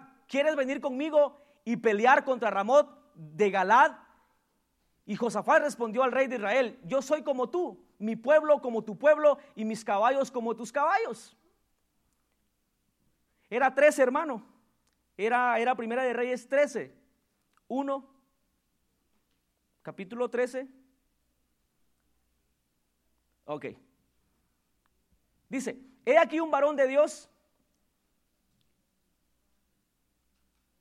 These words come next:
por palabra de Jehová vino de Judá a Betel,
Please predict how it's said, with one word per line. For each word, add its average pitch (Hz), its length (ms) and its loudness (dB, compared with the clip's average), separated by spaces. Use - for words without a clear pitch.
por 214 200 -2
palabra 262 460 2
de 262 100 0
Jehová 262 520 -2
vino 294 340 -4
de 262 120 2
Judá 247 520 0
a 208 140 0
Betel, 277 480 4